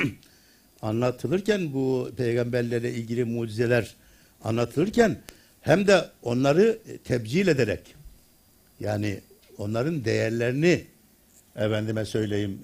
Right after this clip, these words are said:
e, ifade sadedinde önemlerini, ehemmiyetlerini, değerini,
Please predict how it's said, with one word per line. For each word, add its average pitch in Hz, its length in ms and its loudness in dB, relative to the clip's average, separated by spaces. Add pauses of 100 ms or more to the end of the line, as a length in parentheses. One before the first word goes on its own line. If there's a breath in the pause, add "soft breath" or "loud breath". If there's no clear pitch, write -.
e, 90 360 -12
ifade 123 600 4
sadedinde 107 760 -2
önemlerini, 120 580 0
ehemmiyetlerini, 117 1080 0 (400 soft breath)
değerini, 127 640 4